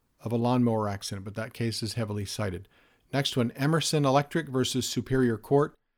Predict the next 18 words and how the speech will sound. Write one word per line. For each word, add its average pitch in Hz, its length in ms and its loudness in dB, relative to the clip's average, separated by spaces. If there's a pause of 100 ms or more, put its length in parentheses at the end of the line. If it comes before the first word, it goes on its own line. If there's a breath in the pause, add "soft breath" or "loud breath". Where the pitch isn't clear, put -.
(260)
nine 120 220 0
forty-six 120 640 0
Pacific 113 540 -4
Second, 131 460 -2 (260)
eight 113 160 -4
forty-one, 120 580 0 (340 soft breath)
Supreme 120 380 -2
Court 113 220 0
of 101 80 -4
California, 120 560 0
nineteen 107 360 -4
ninety-seven, 113 640 -2 (480 soft breath)
demonstration 113 680 -2
allowed 107 420 -2
of 107 320 -8
radial 113 460 2
saw 127 400 0
accident. 95 480 -10